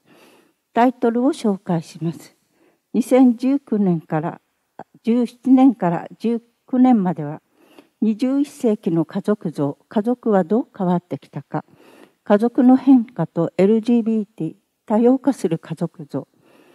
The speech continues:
二千十九年は、まちづくりのセンターに立つは女性。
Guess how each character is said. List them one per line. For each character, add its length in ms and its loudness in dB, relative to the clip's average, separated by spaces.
二 100 2
千 260 6
十 180 2
九 260 2
年 280 4
は、 240 -2
ま 140 2
ち 120 -2
づ 140 -2
く 140 -2
り 80 6
の 120 6
セ 220 2
ン 60 6
タ 160 0
ー 60 4
に 100 0
立 260 -8
つ 100 -8
は 140 -4
女 160 -6
性。 300 -10